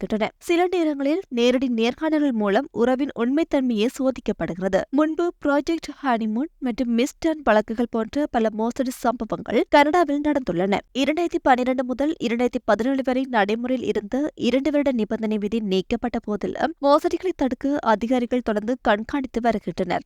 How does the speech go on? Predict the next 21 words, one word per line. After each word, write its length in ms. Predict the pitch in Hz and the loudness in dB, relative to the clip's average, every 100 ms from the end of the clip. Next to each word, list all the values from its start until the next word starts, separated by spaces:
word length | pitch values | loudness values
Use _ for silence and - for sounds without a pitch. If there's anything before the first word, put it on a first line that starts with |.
| - | -2
சித்துவின் 420 | 320 - 359 339 | -2 0 -4 -2
வழக்கு 360 | 277 262 - 311 381 _ | -2 -2 -2 -2 -2 _
கனடாவின் 460 | 247 240 254 262 269 | 0 2 2 2 -2
குடிவரவு 480 | 254 247 277 285 285 | -2 0 0 0 0
அமைப்பை 400 | - 220 220 254 277 - | 0 -2 -2 -4 -4 0
ஏமாற்ற 360 | 214 247 254 262 | 0 0 -2 -2
நினைப்பவர்களுக்கும் 880 | 226 196 220 214 214 202 - 226 370 - | -2 -2 -2 -4 -2 -4 -2 -4 -4 2
பணத்துக்காக 640 | 277 294 349 349 311 311 320 | 2 2 0 0 0 -2 0
திருமணத்தை 520 | 247 240 254 247 262 | 2 2 0 0 0
விற்பனை 380 | 208 208 269 294 - | 0 -2 -2 -2 0
செய்பவர்களுக்கும் 640 | 226 220 220 208 - 285 - | -2 0 0 -2 -2 -8 -2
ஒரு 220 | 214 208 | -2 -2
கடுமையான 480 | - 233 277 302 294 | -2 -2 -2 -2 -2
எச்சரிக்கையாக 640 | 202 226 294 277 - 214 226 | -2 -2 -2 0 0 0 0
அமைந்துள்ளது. 640 | 277 285 208 160 170 185 - - - | -4 -4 -6 -4 0 0 -2 -8 2
சட்டப்படி 460 | 285 262 339 339 330 | 2 2 -2 -2 0
பதிவு 220 | 254 247 | -2 -2
செய்யப்பட்ட 560 | 254 247 254 254 - 311 | -2 -2 -2 -2 -2 0
அந்த 200 | 240 220 | 0 0
போலி 300 | 220 233 240 | -2 0 0
திருமணங்களையே 640 | 247 240 226 226 220 220 | 0 -2 0 0 0 0